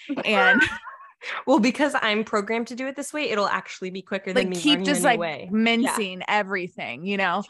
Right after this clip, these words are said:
Speaker 1: <laughs>
Speaker 2: Um, <laughs>
Speaker 1: Just hacking away at it.
Speaker 2: <laughs> So, like, that's something I've learned is, like, the, like, slowing down can actually <laughs> help you.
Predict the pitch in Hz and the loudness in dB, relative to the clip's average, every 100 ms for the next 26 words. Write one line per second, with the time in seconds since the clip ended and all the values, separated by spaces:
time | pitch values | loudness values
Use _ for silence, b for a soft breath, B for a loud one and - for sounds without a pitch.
0 | - 247 262 311 208 202 190 196 330 311 | -10 -10 -6 0 4 4 2 0 0 2
1 | 277 214 170 233 208 226 208 196 170 165 | 2 0 0 4 6 4 4 2 0 0
2 | 160 160 170 - _ _ _ _ _ - | 0 -2 -4 -6 _ _ _ _ _ -2
3 | 539 - - 403 - - _ B B B | 0 2 0 0 -6 -20 _ B B B
4 | B B 320 _ 440 587 587 605 523 359 | B B -20 _ -4 -4 -4 -6 -8 2
5 | 294 269 247 214 214 214 226 214 202 190 | 4 4 4 2 0 0 -6 -4 -6 -6
6 | 190 185 190 185 175 170 - 180 185 - | -6 -6 -6 -2 -2 -4 -8 -6 -4 -2
7 | 190 175 - - 196 202 208 185 165 175 | -4 -4 -6 -2 0 2 0 0 0 0
8 | 202 202 - 185 - - 220 170 196 196 | -4 -6 -6 -8 -8 -6 -4 -2 -4 -4
9 | 190 190 190 180 - - 247 254 277 415 | -6 -6 -6 -8 -8 -4 0 0 0 -4